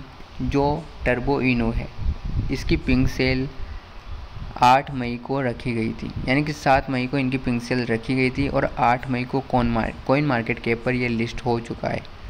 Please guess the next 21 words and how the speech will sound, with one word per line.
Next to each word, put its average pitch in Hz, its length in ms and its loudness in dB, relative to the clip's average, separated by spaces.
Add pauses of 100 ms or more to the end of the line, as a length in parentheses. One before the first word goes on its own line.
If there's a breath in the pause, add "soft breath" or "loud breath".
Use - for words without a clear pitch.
(300 loud breath)
सात 139 380 4
मई 135 160 2
को 151 320 2
रात 120 400 2
में 147 140 0
साढ़े 123 360 0
नौ 127 200 0
बजे 120 260 0
के 123 140 0
करीब - 460 0 (400 loud breath)
ये 143 120 4
Dex 123 400 0
Tool 143 140 2
website 123 440 2
पर 143 260 0 (180)
launch 123 420 -2
हो 127 180 2
चुका 123 340 2
था - 180 -4 (440 loud breath)
and 143 180 2
इसकी 147 380 0